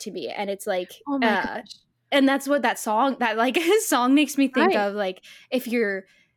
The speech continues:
Speaker 1: so loving and helpful to others, you can't help but then, like, have that fill your own cup too, in my,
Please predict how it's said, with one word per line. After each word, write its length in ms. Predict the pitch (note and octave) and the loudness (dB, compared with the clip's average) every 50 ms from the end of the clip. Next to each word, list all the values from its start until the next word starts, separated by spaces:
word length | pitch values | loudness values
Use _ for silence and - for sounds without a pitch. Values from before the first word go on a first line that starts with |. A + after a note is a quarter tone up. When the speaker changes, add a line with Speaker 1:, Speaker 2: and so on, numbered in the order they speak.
| _ | _
Speaker 1:
so 340 | - - - - C4+ C4+ C#4 | -10 -8 -6 -6 -4 -2 -2
loving 440 | D4+ C#4 A#3 A3 G#3+ F#3+ G#3 G3 F#3 | -2 0 0 -2 -4 -4 -8 -10 -10
and 80 | G3+ G3+ | -10 -4
helpful 320 | A3 A3 A3 A#3 - A#3+ - | -4 -4 -4 -4 -6 -10 -10
to 180 | - A3 - - - | -8 -10 -12 -10 -10
others, 400 | F3+ G#3+ G#3 A3+ G#3 G3+ G3+ G#3+ | -10 -8 -6 -4 -6 -6 -6 -6
you 80 | A#3 | -8
can't 360 | A3+ - D4+ D4+ C4+ A3 - - | -4 -2 0 0 0 -2 -4 -8
help 340 | - - A#3+ C4+ C4+ - | -6 -4 -4 -4 -4 -4
but 120 | - A3 G#3+ | -8 -8 -6
then, 180 | A3+ A3 G#3 | -6 -6 -6
like, 160 | G#3 G3+ G3 - | -6 -8 -8 -8
have 160 | - A3 G3 | -8 -8 -6
that 140 | G#3+ G#3 - | -8 -10 -8
fill 200 | - G#3+ G3+ G3 | -8 -8 -6 -6
your 160 | G3 G3 F#3+ | -6 -6 -6
own 160 | F#3+ F#3+ G3 | -6 -8 -10
cup 280 | F#3+ G3 F#3 F#3 - - | -12 -12 -12 -12 -12 -14
too, 320 | - - A3 G#3 G#3+ G#3+ G#3+ | -10 -8 -8 -8 -8 -10 -12
in 100 | G#3 G3 | -14 -14
my, 60 | - | -12